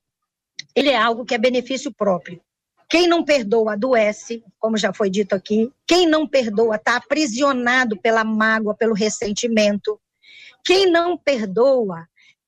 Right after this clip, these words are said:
tá à mercê de uma série de, de, de situações, de prejuízos que são ruins pra gente.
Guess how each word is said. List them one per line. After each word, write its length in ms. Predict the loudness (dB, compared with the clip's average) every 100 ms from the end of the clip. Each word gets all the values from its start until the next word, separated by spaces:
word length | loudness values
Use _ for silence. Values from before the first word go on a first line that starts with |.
| -4
tá 180 | 0 0
à 40 |
mercê 720 | 0 0 0 -6 -4 0 0
de 120 | 0
uma 200 | 0 0
série 480 | -2 -4 0 0 0
de, 260 | -2 -6 -6
de, 240 | -8 -8
de 220 | -6 -4
situações, 760 | -4 -4 0 0 0 2 2 0
de 80 | -2
prejuízos 840 | 0 0 0 -4 -4 -4 -10 -20 -20 _
que 100 | -6
são 220 | 0 0
ruins 360 | 0 0 0 0
pra 220 | -2 -2
gente. 440 | 0 -2 -4 -8